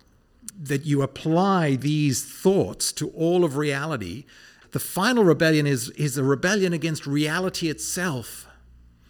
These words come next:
That reality itself doesn't exist. There is no real world beyond ourselves or beyond our language games. So you see this with gender. You see this is the, the pain and the agony of the,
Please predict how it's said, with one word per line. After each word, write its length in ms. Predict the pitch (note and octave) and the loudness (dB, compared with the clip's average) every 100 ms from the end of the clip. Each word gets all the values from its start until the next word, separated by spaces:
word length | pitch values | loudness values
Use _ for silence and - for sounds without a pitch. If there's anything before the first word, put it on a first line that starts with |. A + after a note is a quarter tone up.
| - - - - - | -20 -20 -20 -20 -6
That 160 | - D3 | -2 0
reality 460 | C#3+ D#3 F#3 F3+ E3+ | 2 2 2 4 2
itself 420 | E3+ F#3 F3 - | 2 0 -2 -2
doesn't 260 | E3 D3+ | -4 -2
exist. 380 | D3+ C3+ D3+ - | -2 -2 -2 -2
There 160 | D3 D3+ | -2 0
is 120 | C#3 | 0
no 640 | E3 F3 G3 G3 F#3+ F3+ - - | 0 2 6 8 8 6 0 -12
real 440 | - C3+ F3 F3+ D#3+ | -4 2 4 4 2
world 460 | D3+ D3+ C#3+ B2+ | 2 2 2 -2
beyond 400 | A#2+ C#3 D3+ D#3 | -4 -2 -2 -2
ourselves 640 | D3+ C#3 - E3 D3 C3+ A#2+ | -2 -2 0 0 2 0 -2
or 100 | A#2+ | -2
beyond 360 | C3+ C#3+ D#3 | -2 -4 -4
our 140 | C#3 C3 | -4 -4
language 580 | C3 C#3 C#3 C3+ G#2 - | -4 -6 -6 -6 -6 -8
games. 720 | A2 G#2 F2 F#2 G2+ A2 - G#2 - - - _ _ _ _ _ _ _ _ _ _ - - _ _ _ | -8 -8 -10 -14 -12 -10 -10 -14 -20 -20 -20 _ _ _ _ _ _ _ _ _ _ -20 -20 _ _ _
So 360 | - - C3+ C3+ | -8 0 2 2
you 180 | C3 C3+ | 0 -2
see 220 | - D#3+ | 0 0
this 240 | C#3+ - | 0 -2
with 160 | C3+ B2 | -6 -4
gender. 260 | C3 B2 A2+ | -4 -2 -4
You 140 | B2 | -2
see 160 | - D#3 | 0 0
this 240 | D3+ - | 0 -2
is 80 | C#3+ | 0
the, 200 | C3+ A2+ - | -2 -2 -8
the 80 | D3 | -8
pain 560 | - - F#3 G#3+ G#3+ G3 | -8 -4 0 2 2 0
and 100 | E3 | -2
the 140 | D#3+ | -4
agony 520 | D3 E3+ F3 E3+ E3 | -4 -4 -2 -2 -4
of 360 | - D3 C#3 A#2+ | -4 -4 -4 -4
the, 160 | C3+ | -6